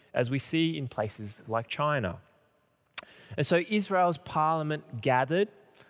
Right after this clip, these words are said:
and the officers were sent to get the apostles, thinking that they were still in jail. But when the officers arrived in jail, they couldn't find the apostles. And eventually,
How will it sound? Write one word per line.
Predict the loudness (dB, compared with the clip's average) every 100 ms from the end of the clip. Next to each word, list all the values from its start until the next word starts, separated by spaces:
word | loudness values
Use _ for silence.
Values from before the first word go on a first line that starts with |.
| _ _ _ -2
and | -2
the | 2
officers | 0 0 -2 0 0 0
were | -2
sent | 0 -2 -2 -8 _
to | -4 -2 0 -4 -10 -6
get | 0 0 -2
the | 0 0 0 -4
apostles, | -2 0 0 -2 -4
thinking | -4 -6 0
that | 0 2
they | 2
were | 2
still | -2 -2 -2
in | -2 -2
jail. | 2 2 2 -2 -10 -20 -20 -20 -4
But | 2
when | 4
the | 2
officers | 2 -2 0 -2 2 2
arrived | 2 2 2 2 0
in | 0
jail, | 2 2
they | 0
couldn't | -4 -4 -2 -2 -6
find | -2 -2 0
the |
apostles. | -2 -2 -6 -4 -8 -8 -18 -20 -20 -8 -2
And | 2
eventually, | 2 2 0 0 0 -2